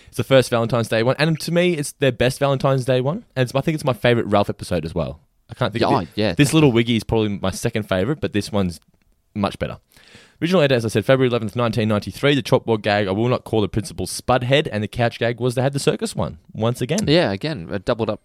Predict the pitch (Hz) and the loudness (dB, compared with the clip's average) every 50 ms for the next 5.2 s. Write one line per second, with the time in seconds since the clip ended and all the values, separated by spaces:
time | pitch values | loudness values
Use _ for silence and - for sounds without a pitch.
0 | _ _ - 110 104 - - 104 101 - - - - 117 117 - - 113 123 - | _ _ -6 -6 -6 -6 -8 -12 -12 -12 -12 -8 -8 -8 -6 -6 -6 -6 -6 -6
1 | - - - 127 131 135 135 - 135 143 131 - 143 139 127 117 117 120 120 117 | -6 -4 -4 -2 -2 -2 -2 0 2 0 2 2 2 0 0 0 0 -2 -2 0
2 | 117 117 113 113 107 98 104 - - 110 87 - - 110 127 160 160 135 120 110 | 0 -2 0 -2 -2 -4 -6 -4 -2 -4 -4 -2 -2 -2 0 0 0 0 -2 -2
3 | - - 110 107 98 - - - 110 107 98 104 104 87 95 92 92 90 90 90 | -2 -4 -4 -4 -4 -4 -4 -2 -2 -2 -2 -2 -2 0 0 0 0 0 0 -2
4 | 85 80 78 - _ _ _ _ _ _ _ _ _ _ - - - _ - - | -2 -2 -4 -10 _ _ _ _ _ _ _ _ _ _ -12 -12 -12 _ -8 0
5 | - 117 104 | 2 2 2